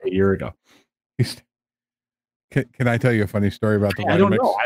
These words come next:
Speaker 1: I, I don't know why I have these things. It's just
Speaker 2: My wife was impressed with the, with the blender. I'm like, "Hey, baby, I got a new blender." She's like, "What's wrong with our old one?" I'm like, "Nothing's wrong with it. It was nice.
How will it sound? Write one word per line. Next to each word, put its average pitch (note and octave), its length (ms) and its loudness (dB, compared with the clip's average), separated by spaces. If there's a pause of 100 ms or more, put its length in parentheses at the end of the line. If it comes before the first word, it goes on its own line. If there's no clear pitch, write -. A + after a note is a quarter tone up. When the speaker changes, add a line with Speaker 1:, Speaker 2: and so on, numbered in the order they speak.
(160)
Speaker 1:
I, C3+ 60 2
I C3+ 40 0
don't D3 200 0
know C#3 100 0
why C3 240 0
I - 20 -2
have A#2+ 280 -6
these F2+ 160 -4
things. - 240 -14 (260)
It's - 140 -6
just - 260 0 (1120)
Speaker 2:
My A#2+ 200 0
wife A#2+ 280 0
was A2+ 160 2
impressed G2+ 520 -2
with F#2+ 140 0
the, F#2 240 -4
with G2 280 0
the - 80 -20
blender. G2 460 0 (120)
I'm B2 80 -2
like, C3 200 2
"Hey, E3+ 100 0
baby, A#2+ 320 -2 (120)
I A2+ 40 -10
got - 140 -2
a C3 60 2
new C3 140 0
blender." A#2+ 360 -4 (440)
She's C#3 80 -2
like, C3+ 140 0
"What's C#3+ 220 -2
wrong D#3+ 180 2
with D3+ 100 2
our C#3 160 2
old D#3+ 200 -2
one?" F#2 180 -6 (460)
I'm D3+ 60 -2
like, D#3 100 0
"Nothing's C#3+ 360 0
wrong G#2+ 220 0
with C3 140 -4
it. - 100 -10 (480)
It C#3 80 -2
was F3 180 0
nice. D3+ 280 0